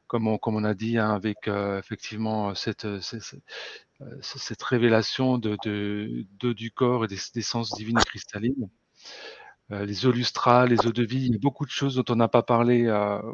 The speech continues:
et que, que, qu'on, qu'on va vivre également et découvrir peut-être, euh,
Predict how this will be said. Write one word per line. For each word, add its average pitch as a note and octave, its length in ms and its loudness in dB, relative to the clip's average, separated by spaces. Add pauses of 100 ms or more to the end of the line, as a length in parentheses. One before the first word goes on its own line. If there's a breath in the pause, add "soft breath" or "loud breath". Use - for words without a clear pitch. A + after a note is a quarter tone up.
(100)
et A2+ 260 0
que, G#2+ 380 -2
que, - 140 -20 (280)
qu'on, A2+ 160 -8
qu'on A2+ 180 -8
va A2 120 2
vivre A#2 300 -2
également A2+ 340 2
et A2+ 40 0
découvrir A2+ 480 -4
peut-être, - 440 -6
euh, A2 100 -8